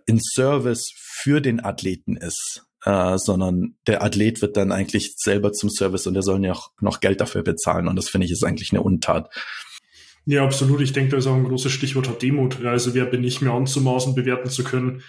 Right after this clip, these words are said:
Speaker 2: was auf Basis von theoretischen, wissenschaftlichen Grundlagen für mein Gegenüber gerade am besten passt, ohne sein subjektives Feedback in der Situation und im Alltag auch einzuholen. Ja,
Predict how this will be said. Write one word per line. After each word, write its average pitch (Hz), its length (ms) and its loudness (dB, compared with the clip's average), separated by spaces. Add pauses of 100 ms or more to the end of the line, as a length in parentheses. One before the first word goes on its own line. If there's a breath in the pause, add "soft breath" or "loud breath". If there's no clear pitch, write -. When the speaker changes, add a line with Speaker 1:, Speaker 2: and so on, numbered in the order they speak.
(340 loud breath)
Speaker 2:
was 131 300 2
auf 131 240 2
Basis 131 340 2
von 131 380 2
theoretischen, 131 640 0
wissenschaftlichen 131 640 -2
Grundlagen 131 480 2
für 131 100 -4
mein 127 160 0
Gegenüber 131 380 0
gerade 123 220 -2
am 117 80 -6
besten 139 260 -4
passt, - 480 -6 (320 loud breath)
ohne 151 180 6
sein 135 200 4
subjektives 131 560 0
Feedback 135 520 0
in 135 60 -2
der 131 100 6
Situation 131 500 0
und 123 80 2
im 117 60 0
Alltag 117 280 0
auch 104 100 -2
einzuholen. 120 600 -4 (1700 loud breath)
Ja, 117 200 -12